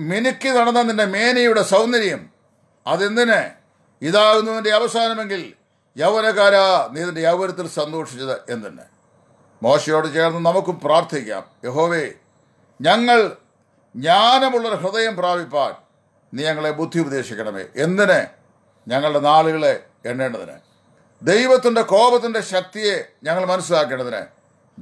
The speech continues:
ദൈവക്രോധത്തെ ഞങ്ങൾ ഗ്രഹിക്കേണ്ടതിന്. ഈ രാത്രിയിൽ എന്നോട് ചേർന്ന് ജ്ഞാനമുള്ള ഹൃദയം എന്ന, ഹൃദയ ഒരു വീക്ഷണം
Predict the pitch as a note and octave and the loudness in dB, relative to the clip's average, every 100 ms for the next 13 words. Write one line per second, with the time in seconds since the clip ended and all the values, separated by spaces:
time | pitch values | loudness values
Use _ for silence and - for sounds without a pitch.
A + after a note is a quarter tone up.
0 | G#2+ E3+ F#3+ F#3+ E3 C#3+ E3 F3 F3 - | -4 0 4 4 2 0 2 2 0 -4
1 | D#3 C3+ - - A#2 D3 C#3 B2+ A#2 B2 | -6 -6 -12 -12 -8 -4 -4 -6 -8 -4
2 | C#3 - A2 F#2 D2+ - _ _ _ - | -2 -2 -8 -8 -16 -20 _ _ _ -10
3 | C3 D3+ E3 E3 E3 E3+ E3+ F3 - C#3+ | -4 2 4 4 2 -4 -4 -8 -8 -6
4 | E3+ F3 E3+ F3 F3+ F#3 F#3 G3 G3 _ | -2 -2 -2 0 2 2 0 -6 -6 _
5 | _ _ _ _ _ - C3+ G3 A#3+ C4 | _ _ _ _ _ -8 -2 2 2 0
6 | A#3 G#3 F#3 E3 F3+ F3+ C#3+ A2+ _ - | -2 0 0 -2 -6 -6 -8 -14 _ -6
7 | E3+ E3+ C3 - _ _ _ _ - E3+ | -4 -4 -6 -8 _ _ _ _ -6 0
8 | A#3 A#3+ G#3+ F3 F3+ E3+ D#3 | 2 4 2 0 -4 -6 -8